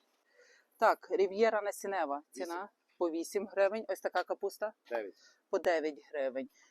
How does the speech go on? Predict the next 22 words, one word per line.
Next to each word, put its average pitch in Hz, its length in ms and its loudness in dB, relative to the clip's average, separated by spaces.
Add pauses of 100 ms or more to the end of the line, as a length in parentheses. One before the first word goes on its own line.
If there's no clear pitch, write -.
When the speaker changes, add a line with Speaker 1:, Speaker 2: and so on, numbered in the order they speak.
(120)
Speaker 1:
І 180 100 -6
дивіться, 196 320 -4
тут, - 260 -4
е, 180 200 2
в 156 60 -4
цього 185 240 2
пана 185 300 2
є 175 220 0
ще - 180 -4
капуста 185 580 0
на 160 300 -4
армію, 196 760 -2
в 160 100 -10
дім 175 180 -2
престарілих 170 760 2
або 160 260 0
дитячий 165 500 2
будинок 160 420 -2
безкоштовно, 165 1000 0
але 175 200 6
з 160 60 -4
умовою 156 400 2